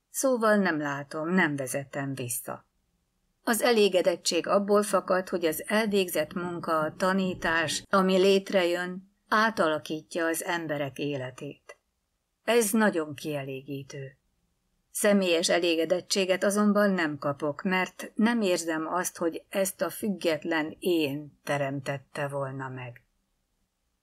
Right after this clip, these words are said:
Köszönöm. Bradley Horowitz. Lenne egy kérdésem. Említetted, hogy nálad az átalakulás elég hirtelen jött, míg másoknál ez fokozatosabban történik.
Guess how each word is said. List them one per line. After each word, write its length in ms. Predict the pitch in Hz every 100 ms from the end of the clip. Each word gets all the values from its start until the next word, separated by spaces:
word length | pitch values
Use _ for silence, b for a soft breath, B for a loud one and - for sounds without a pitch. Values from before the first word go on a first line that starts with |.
| _
Köszönöm. 640 | - 196 190 165 165 165 160 _ _ _ _ _ _ _ _ _
Bradley 440 | - 233 214 180 170
Horowitz. 640 | 175 160 143 139 - - - _ _ _ _ _ -
Lenne 380 | 214 269 226 180
egy 220 | 185 -
kérdésem. 960 | 185 175 165 160 156 151 143 143 139 _ _ _ _ _ _ _
Említetted, 760 | 208 185 170 165 185 190 208 208
hogy 160 | 208
nálad 380 | 190 190 175 175
az 180 | 190 190
átalakulás 880 | 175 160 170 170 175 196 190 190 185
elég 300 | 180 165 160
hirtelen 580 | - 165 - 156 160 160
jött, 280 | 175 190 -
míg 340 | 190 185 185
másoknál 720 | 185 156 151 180 190 185 180
ez 220 | 185 190
fokozatosabban 1120 | - 220 202 170 156 156 147 156 156 156 156 147
történik. 800 | 160 147 - 156 156 151 -